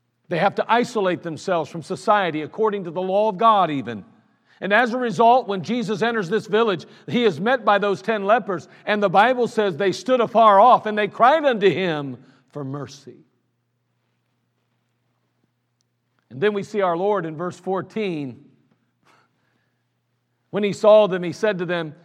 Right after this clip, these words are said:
"Go show yourselves to the priests." Now, again, it must be understood that in order to be cleansed of that or to be permitted back into society at that point,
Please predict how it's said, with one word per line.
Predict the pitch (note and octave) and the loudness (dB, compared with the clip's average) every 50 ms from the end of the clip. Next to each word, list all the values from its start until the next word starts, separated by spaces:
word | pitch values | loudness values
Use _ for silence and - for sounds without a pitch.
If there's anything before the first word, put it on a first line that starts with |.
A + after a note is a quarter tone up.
| _ - | _ -2
"Go | - G#3+ G#3+ G3+ | 0 2 2 2
show | - - A#3+ A#3 | 2 2 2 2
yourselves | A3+ G#3 G3+ F#3 - - A3 G#3+ G3 F#3+ D#3+ - | 2 0 -2 -4 0 2 4 4 4 4 0 -6
to | G3+ F#3 | -8 -10
the | E3 | -8
priests." | D3 - A3 A#3 A#3+ A3 F3+ - - - - - _ _ _ _ _ _ _ _ _ _ _ _ _ _ _ _ _ _ _ _ _ _ _ _ _ _ _ _ _ _ _ _ _ _ _ _ _ _ _ _ _ _ _ _ _ _ _ _ _ _ _ _ _ _ _ _ _ _ _ _ _ _ - | -6 -4 -2 -2 -2 -2 -4 -6 -10 -16 -20 -20 _ _ _ _ _ _ _ _ _ _ _ _ _ _ _ _ _ _ _ _ _ _ _ _ _ _ _ _ _ _ _ _ _ _ _ _ _ _ _ _ _ _ _ _ _ _ _ _ _ _ _ _ _ _ _ _ _ _ _ _ _ _ -6
Now, | E3 G3 | -4 -4
again, | G3 G3 C#4+ C#4 | 0 0 0 2
it | B3 G#3 - - - F#3 | 0 -2 -4 -8 -10 -6
must | A#3+ B3 - - | -6 -6 -6 -6
be | - A3+ A3 | -6 -4 -4
understood | A3 G#3+ F#3 G3 - - - A3 A3+ A#3 A#3 F3+ | -4 -4 -6 -6 -8 -6 -2 2 2 2 2 2
that | G3 F#3+ F3+ C#3+ - - _ _ - | -2 -4 -4 -6 -10 -20 _ _ -8
in | F#3+ G#3 | -4 0
order | A3 B3 C4 A#3+ G3 | 0 0 0 0 -2
to | - G#3+ G3+ | -2 -2 0
be | F3 G3+ G3 F#3 D#3 C3 - - - _ | 0 2 0 0 -2 -4 -10 -20 -20 _
cleansed | - - A3 A3+ B3 B3 A#3+ A3+ G#3+ E3 C3+ A3 | -12 -8 -6 -6 -4 -4 -4 -4 -6 -6 -4 -2
of | G#3+ A3 G#3+ F3 C#3+ | -2 -2 -2 -2 -4
that | F#3+ F3+ E3+ F#3 G#3+ | -4 -2 -2 -2 -2
or | G#3+ G3 F#3+ F#3 | -2 -2 -2 -4
to | - - G#3 | -4 -4 -4
be | F3+ G3+ F#3 | -4 -4 -6
permitted | - - G#3 G3 G3+ A#3 A#3 A3 G3+ D#3 | -4 -4 -4 -2 0 0 0 0 -2 -2
back | C#3 G#3+ A3 G3+ - - | 0 0 0 0 -2 -4
into | A3 A3+ A3 - - G#3 F#3+ F3 - - - - _ _ | -6 -6 -6 -4 -2 -2 0 -2 -2 -6 -16 -20 _ _
society | _ - - G#3+ G3 - - - A3+ A3+ A#3+ A#3 A3+ G#3 - - G#3 G3+ | _ -10 -8 -8 -8 -6 -4 -2 0 0 0 0 -4 -4 -4 -4 -2 -4
at | G3 D3+ | -2 0
that | G3+ G3 F#3 E3+ - - | 2 2 2 2 0 -4
point, | G#3 G#3 F#3 E3 E3+ F3+ | -4 -2 -2 -2 -2 -4